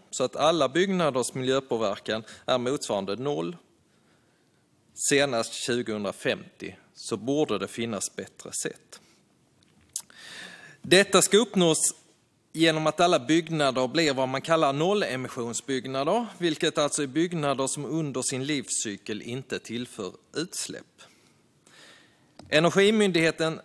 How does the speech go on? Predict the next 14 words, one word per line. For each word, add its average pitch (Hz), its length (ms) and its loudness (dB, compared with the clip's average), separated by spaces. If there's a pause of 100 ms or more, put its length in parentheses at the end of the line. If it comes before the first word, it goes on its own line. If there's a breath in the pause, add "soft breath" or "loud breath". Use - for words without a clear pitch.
beskriver 160 500 0
en 151 80 -4
nollemissionsbyggnad 139 1200 -2
som 131 220 -4
en 131 100 -4
byggnad 135 500 -2
som 143 180 -6
under 135 240 -2
sin 123 320 -6
livstid 156 760 -4
kompenserar 127 840 0
för - 160 -6
den 151 180 0
tillförda 117 640 -2